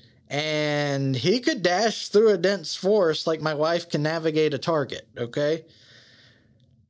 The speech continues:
Occasionally, these mobs were helpful because they would kind of force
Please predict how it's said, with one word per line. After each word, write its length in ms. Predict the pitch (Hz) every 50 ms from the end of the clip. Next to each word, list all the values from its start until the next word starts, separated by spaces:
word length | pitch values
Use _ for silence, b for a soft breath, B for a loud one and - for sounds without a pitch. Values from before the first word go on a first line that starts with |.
| _ _ _ _ _ _ _ _ _ _ _ _ _ _ _ _ _ _ _ _ _ _ _ _ _ _ _ _ -
Occasionally, 760 | 165 160 147 - 180 220 233 262 285 277 240 233 269 285 262
these 240 | 247 240 233 214 190
mobs 400 | 202 196 190 196 196 190 170 160
were 220 | 165 175 190 196 180
helpful 600 | 175 190 175 165 - 135 - 165 156 156 156 151
because 640 | 156 156 151 151 - 175 160 156 147 139 135 131
they 200 | 139 165 170 180
would 300 | 190 196 202 196 190 180
kind 260 | - 196 196 196 180 175
of 140 | 160 -
force 640 | - - - - 170 180 185 190 185 165 - - -